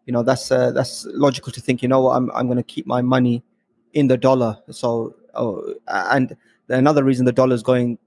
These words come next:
uh, skyrocketing is 'cause the euro's coming down, euro's crashing down. You know, the pound as well is, is not,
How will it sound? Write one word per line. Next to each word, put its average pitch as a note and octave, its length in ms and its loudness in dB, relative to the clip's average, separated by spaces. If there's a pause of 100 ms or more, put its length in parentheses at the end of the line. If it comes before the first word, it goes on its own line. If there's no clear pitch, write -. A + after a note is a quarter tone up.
uh, A2+ 220 -6
skyrocketing C3 540 -2
is A2 80 -8
'cause A#2+ 140 -4
the A#2 60 0
euro's C#3+ 280 2
coming A#2 340 -4
down, A#2 340 -4
euro's B2+ 320 0
crashing B2 340 -8
down. A#2+ 240 -4
You A#2+ 60 -4
know, A#2 120 0
the A2+ 80 -10
pound C#3+ 340 0
as A2+ 80 -2
well C3 140 4
is, A#2 160 -2
is A2+ 280 -8
not, A#2+ 240 -6